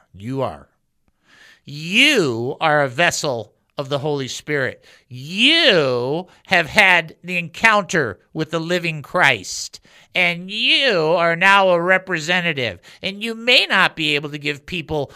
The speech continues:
money left or right. That may be true, but the kingdom of God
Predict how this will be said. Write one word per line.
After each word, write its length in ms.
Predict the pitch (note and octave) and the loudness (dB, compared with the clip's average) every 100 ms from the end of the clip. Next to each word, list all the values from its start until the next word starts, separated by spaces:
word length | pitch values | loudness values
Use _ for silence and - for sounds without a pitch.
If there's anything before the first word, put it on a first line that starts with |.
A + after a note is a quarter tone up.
| - | -12
money 400 | D3 D#3+ D#3+ D3 | -2 -2 -2 -2
left 320 | D3+ D3+ - | -2 -2 -2
or 100 | D3+ | -2
right. 280 | D3 D3 C3+ | 0 -2 -2
That 240 | E3+ E3 | -4 -4
may 240 | E3 G3 C4+ | -2 0 0
be 200 | G3 F#3+ | -4 -8
true, 520 | - B3 G3+ B2+ - - - | -8 -4 -4 -4 -8 -18 -8
but 220 | D#3+ F3 F3 | -2 -2 -2
the 120 | E3 | -6
kingdom 680 | - - C4 D4 D#4+ D#4 A#3+ | -8 -2 -2 0 0 0 0
of 320 | F3 C#3+ C#3 | -2 -4 -2
God 520 | G3 G#3+ A3+ A#3+ A3 | 2 4 6 6 2